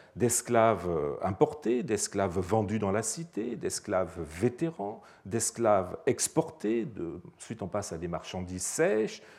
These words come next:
euh, on passe à la laine teinte en pourpre, euh, aux onguents, ainsi de suite, où là, vous avez, euh, tiré d'un article de, de, de Pigagnol une, euh,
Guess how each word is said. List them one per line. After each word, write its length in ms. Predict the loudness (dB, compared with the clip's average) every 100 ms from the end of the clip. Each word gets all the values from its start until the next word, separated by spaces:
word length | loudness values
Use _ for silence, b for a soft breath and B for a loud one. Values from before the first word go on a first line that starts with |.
| B -4
euh, 380 | -2 0 -2 -2 -2
on 60 |
passe 240 | 0 0 2
à 60 |
la 120 | 2
laine 420 | 6 8 8 8 2
teinte 360 | 2 2 2
en 100 | 0
pourpre, 600 | 2 0 2 0 -4 -18 B B B 0
euh, 280 | 2 2 2
aux 240 | 6 6 6
onguents, 640 | 4 6 8 8 4 -4 B B B -10
ainsi 300 | -6 -4 -4
de 60 | -6
suite, 340 | -6 -6 -8 -16 -10
où 100 | 0
là, 140 | 0
vous 240 | 0 0
avez, 400 | 0 4 4 4 B B B -10
euh, 80 | -6
tiré 300 | -2 0 0
d'un 180 | 0
article 320 | 0 -4 -8 -4
de, 360 | -2 -2 -4
de, 180 | -4 -4
de 100 | -4
Pigagnol 680 | -10 0 0 4 4 4 0 -4
une, 300 | -4 -2 -2
euh, 920 | -2 -4 -6 -8 -8 -6 -8 -10